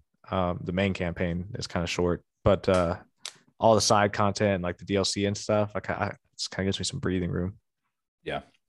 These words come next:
Speaker 2: Yeah, give you some time to get caught up.
Speaker 1: That's all I ask for. But you are disappointed about this, right?
Speaker 2: I am. I was, uh, kinda looking forward to having another, uh, big open world R P G I could take with me,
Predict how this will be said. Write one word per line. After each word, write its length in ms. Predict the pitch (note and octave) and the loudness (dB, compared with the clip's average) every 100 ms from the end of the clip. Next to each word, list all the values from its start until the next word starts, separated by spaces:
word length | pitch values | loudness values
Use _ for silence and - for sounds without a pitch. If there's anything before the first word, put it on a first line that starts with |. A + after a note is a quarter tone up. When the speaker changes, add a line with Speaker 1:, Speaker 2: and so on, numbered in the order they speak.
| _ _ _ _ _ _ - | _ _ _ _ _ _ -14
Speaker 2:
Yeah, 80 | D#2+ | -8
give 160 | F2+ | -8
you 60 | E2 | -8
some 120 | - | -2
time 200 | G2 F2 | 0 2
to 40 | |
get 200 | D2 - | -2 -6
caught 220 | - G2+ E2+ | 4 4 4
up. 200 | C2+ _ _ _ _ _ _ _ - _ _ - | 0 _ _ _ _ _ _ _ -20 _ _ -4
Speaker 1:
That's 80 | - | 6
all 120 | A#2 | 8
I 100 | G#2 | 8
ask 200 | F#2 F2 | 6 4
for. 340 | - E2+ E2+ E2+ - - - - _ _ - - _ _ _ _ _ _ _ - | -2 -2 -2 -4 -12 -20 -20 -20 _ _ -20 -20 _ _ _ _ _ _ _ 0
But 100 | G#2 | 4
you 440 | A2+ F3 F#3+ D3 | 8 10 10 10
are 220 | A2 G#2+ G#2 | 10 8 6
disappointed 600 | F2+ G#2 - - A2 F#2 | 4 -2 0 0 0 0
about 260 | E2+ D#2+ | -6 -8
this, 200 | - - | -8 -4
right? 240 | F#2+ F#2+ G2 _ _ - | 2 2 0 _ _ 0
Speaker 2:
I 140 | C#3 | 4
am. 240 | D#3+ A2+ F#2 | 6 6 6
I 140 | G#2 | 6
was, 360 | A2+ A2+ G#2 - | 6 4 0 0
uh, 400 | A2 G#2 G2 F#2+ - | 2 4 4 0 -4
kinda 180 | - C#3+ | -6 -2
looking 280 | A2 G#2+ F2+ | 0 -2 -4
forward 440 | - E2 D#2+ D2 _ _ | -4 -2 -2 -6 _ _
to 320 | - E2+ D#2+ D#2 | -8 -4 -4 -2
having 300 | F2 E2 D#2+ | -2 0 -2
another, 540 | D#2+ D#2+ D#2+ D#2 D#2+ _ _ _ _ _ _ | -4 -2 -2 -2 -6 _ _ _ _ _ _
uh, 240 | E2+ D#2+ D2+ | -4 -4 -4
big 360 | D2 F#2+ F#2+ | 2 4 6
open 280 | F#2+ F2 F#2+ | 4 2 2
world 260 | F2+ F#2 F2+ | 2 4 4
R 100 | F2 | 0
P 140 | F2+ | -2
G 200 | D#2+ F2 | -4 -2
I 60 | E2 | -2
could 160 | - | -6
take 240 | - E2+ - | -2 -2 0
with 180 | E2 - | -2 -2
me, 220 | D#2+ | -8